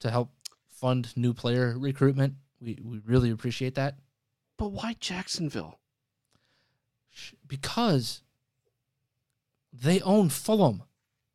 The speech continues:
Speaker 1: They own Fulham Football Club in London. They, they have a presence in London. The, the team,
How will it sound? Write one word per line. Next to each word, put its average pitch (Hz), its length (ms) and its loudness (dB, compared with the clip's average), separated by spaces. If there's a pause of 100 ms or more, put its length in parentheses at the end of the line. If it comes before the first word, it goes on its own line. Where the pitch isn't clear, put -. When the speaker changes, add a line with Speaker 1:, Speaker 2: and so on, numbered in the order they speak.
(120)
Speaker 1:
They 147 80 2
own 185 160 6
Fulham 190 320 4
Football 139 380 0
Club - 320 -10 (320)
in 175 180 8
London. 175 400 6 (760)
They, 180 280 4 (180)
they 170 140 4
have 185 160 4
a 180 40 2
presence 180 460 2
in 175 240 2
London. 165 460 4 (1500)
The, 143 220 -2
the 139 140 2 (120)
team, 202 380 4